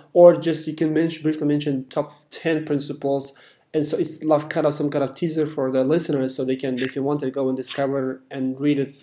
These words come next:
uh, read the whole book later. And by the way, for the lis-, uh, listeners, you just have to wait a little bit, like five, ten minutes before we finish the interview. And we're also gonna, inshallah, we're gonna give away, like, fifty, um, fifty special, um, free digital copies of the book via Kindle.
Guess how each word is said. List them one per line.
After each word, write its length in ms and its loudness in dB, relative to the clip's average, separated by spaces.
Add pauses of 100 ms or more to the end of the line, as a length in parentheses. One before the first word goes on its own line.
(420)
uh, 240 -4
read 120 -2
the 80 -4
whole 220 -2
book 300 -4
later. 400 -4 (400)
And 260 -2
by 140 4
the 80 4
way, 220 4
for 100 -6
the 100 -4
lis-, 280 0
uh, 320 0
listeners, 380 -2
you 100 -12
just 160 -6
have 140 0
to 80 -2
wait 180 2
a 80 4
little 180 2
bit, 140 0
like 160 -4
five, 360 -4 (120)
ten 160 0
minutes 220 -2
before 260 -6
we 60 -6
finish 280 -2
the 60 -4
interview. 380 -4
And 180 -6
we're 60 -2
also 200 -4
gonna, 380 -6 (460)
inshallah, 340 0
we're 100 -2
gonna 180 -2
give 160 -4
away, 220 -2
like, 220 -6
fifty, 520 -4
um, 400 0 (460)
fifty 220 -2
special, 640 -2
um, 640 -4 (520)
free 320 0
digital 280 0
copies 400 -2
of 160 -4
the 80 -6
book 360 2
via 120 -4
Kindle. 480 -2